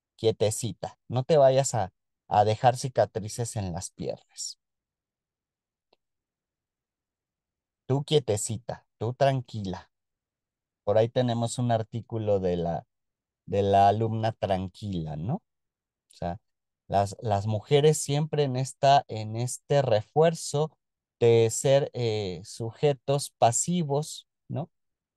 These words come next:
En, en lo social. Quizá también por eso hace tanto ruido el fenómeno de la, de la, de la marcha del ocho de marzo.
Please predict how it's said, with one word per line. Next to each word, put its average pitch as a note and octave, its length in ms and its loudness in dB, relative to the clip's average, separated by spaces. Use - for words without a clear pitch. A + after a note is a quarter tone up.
En, A2 300 -4
en G#2+ 260 -6
lo G2+ 120 -2
social. - 580 -8
Quizá F#3+ 280 -2
también G#3+ 380 -2
por F#3+ 180 0
eso F#3 220 0
hace F3+ 240 2
tanto E3 500 0
ruido C#3 540 0
el A#2 200 0
fenómeno C#3+ 680 -2
de C3 160 0
la, G2 360 4
de G2+ 180 -8
la, F2+ 680 -2
de G#2 120 -8
la G#2+ 140 0
marcha A#2+ 540 -4
del G2 300 -6
ocho A2 300 -4
de A2+ 120 -2
marzo. G#2+ 560 -2